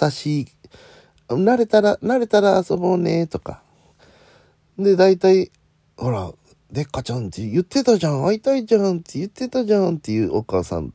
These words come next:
お父さんの声、声を無視してですね、もう、ぷいって、目線をそらすんですが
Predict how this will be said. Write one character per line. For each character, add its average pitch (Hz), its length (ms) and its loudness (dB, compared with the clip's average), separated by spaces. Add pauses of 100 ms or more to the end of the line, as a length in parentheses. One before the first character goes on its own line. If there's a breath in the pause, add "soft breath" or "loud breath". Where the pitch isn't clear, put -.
(120)
お 104 120 -6
父 92 200 -2
さ 73 160 -8
ん 58 80 -10
の 50 300 -16 (1300 loud breath)
声、 - 300 -2
声 90 260 2
を 71 100 -2
無 104 160 2
視 - 140 -6
し - 100 -8
て 78 180 -8
で 60 80 -10
す - 140 -12
ね、 78 140 -8
も 73 360 -8
う、 - 60 -20 (240)
ぷ 113 100 2
い 107 60 0
っ - 60 -10 (180)
て、 - 180 -12 (600 soft breath)
目 120 140 4
線 147 320 6
を 147 80 4
そ 139 180 2
ら 151 140 6
す 151 160 -2
ん 139 80 2
で 131 80 4
す 113 160 -4
が 139 320 4